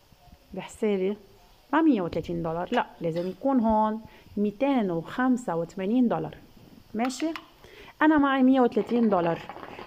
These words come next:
لأقدر أشترك وبلش أقبض وصير في اي بي وان، لبلش أقبض، جمع وأقبض عادي وأسحب مصاري. فشو بعمل؟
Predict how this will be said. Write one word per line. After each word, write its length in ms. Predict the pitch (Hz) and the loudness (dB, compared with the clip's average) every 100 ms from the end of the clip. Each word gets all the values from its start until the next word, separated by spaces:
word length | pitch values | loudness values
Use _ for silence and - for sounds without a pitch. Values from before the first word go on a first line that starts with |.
| - | -4
لأقدر 540 | 185 180 - 254 294 262 | 0 0 0 2 2 2
أشترك 500 | - 233 196 185 180 | 0 0 2 0 0
وبلش 400 | 202 285 302 - | 2 2 0 -2
أقبض 480 | 202 208 202 196 190 - | -2 0 0 0 -4 -8
وصير 380 | 202 - 254 226 | -8 -2 -2 2
في 180 | 247 | 2
اي 80 | 226 | 0
بي 160 | 226 226 | 0 -2
وان، 300 | 208 196 165 | 0 -2 -2
لبلش 480 | 156 240 262 - - | 0 2 2 2 0
أقبض، 280 | 214 190 | -2 -2
جمع 320 | 185 240 233 208 | 0 2 2 0
وأقبض 480 | - 180 175 175 180 - | -4 -4 -4 -4 -6 -6
عادي 280 | 190 233 190 | 0 2 0
وأسحب 340 | - 220 190 | -4 -4 -4
مصاري. 420 | 165 190 196 165 147 - - - - - - | -4 -2 -2 -4 -8 -20 -20 -20 -20 -20 -8
فشو 200 | 208 262 | -4 0
بعمل؟ 480 | 269 240 220 208 | 2 2 2 0